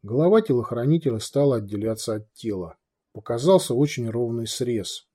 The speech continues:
результат мастерского удара мечом. И появился убийца. Высокий, рыжеволосый мужчина. Только что коридор был пуст, и вот он.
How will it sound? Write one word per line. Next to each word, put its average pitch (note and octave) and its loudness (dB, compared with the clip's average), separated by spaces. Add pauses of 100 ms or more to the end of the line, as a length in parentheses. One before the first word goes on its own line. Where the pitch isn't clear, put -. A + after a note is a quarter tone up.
(120)
результат A2+ 0
мастерского A#2+ -2
удара G#2 -4
мечом. F#2+ -8 (500)
И G#2+ -10
появился C#3+ 2
убийца. F#2+ -6 (1040)
Высокий, F3+ 2
рыжеволосый G#2 -2
мужчина. G#2 -6 (720)
Только E3 4
что C#3 2
коридор A2+ -2
был G#2+ -4
пуст, - -2 (400)
и G2 -10
вот D#3 -2 (340)
он. G2 -8